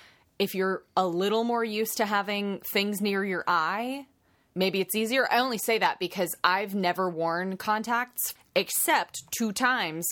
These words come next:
when I had zombie contacts in, and both times, well, I don't remember the second time who did it, if I did it or they did it, but the first time someone, the makeup artist did it for me.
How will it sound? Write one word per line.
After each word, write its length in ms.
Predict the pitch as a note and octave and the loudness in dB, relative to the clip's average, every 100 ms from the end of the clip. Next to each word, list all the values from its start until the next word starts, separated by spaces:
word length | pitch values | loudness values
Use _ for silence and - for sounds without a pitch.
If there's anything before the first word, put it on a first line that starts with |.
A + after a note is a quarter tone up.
| - | -2
when 180 | G3 C#3+ | -2 0
I 120 | F3 | 0
had 200 | E3+ D#3+ | 0 2
zombie 280 | F#3 F#3+ F#3+ | 0 0 -2
contacts 520 | E3+ D#3+ D#3 C#3 - | -2 -2 0 -2 0
in, 280 | A#2+ C#3 - - | -4 -4 -8 0
and 400 | F#3 E3+ E3 D#3+ - - - | 0 0 -4 -6 -10 -20 -2
both 300 | G3+ A3+ - | 0 0 -2
times, 500 | G#3+ G3+ F#3 E3+ E3+ - _ _ _ _ | -2 0 0 -2 -6 -10 _ _ _ _
well, 260 | G3+ D#3+ - - | 2 2 0 -2
I 80 | G#3+ | 0
don't 100 | B3+ | 0
remember 240 | A#3 B3 G#3+ | 0 0 -2
the 60 | |
second 240 | F3+ D3+ D3+ | -2 -4 -2
time 400 | D3 C3+ D3+ - _ F#3+ | -2 -2 -4 -12 _ -10
who 180 | G#3+ G3 | -4 0
did 180 | E3+ D#3+ | 2 0
it, 140 | - | -4
if 100 | - | -2
I 160 | D3 E3 | 0 0
did 180 | E3 D3 | -2 -2
it 80 | |
or 80 | D3+ | -2
they 140 | D3 C#3+ | -2 -4
did 120 | B2+ | -4
it, 80 | E3+ | -6
but 120 | - | -6
the 60 | |
first 300 | - D#4 A#4 | -2 0 0
time 220 | - D3+ D#3+ | 0 0 0
someone, 440 | - G3 F3 E3 | -2 0 0 -2
the 60 | F3+ | -2
makeup 220 | F3+ - | -2 -2
artist 260 | D3+ D3 - | -4 -4 -4
did 80 | C#3 | -4
it 80 | - | -4
for 160 | B2 | -6
me. 220 | D#2+ C#2+ | -6 -10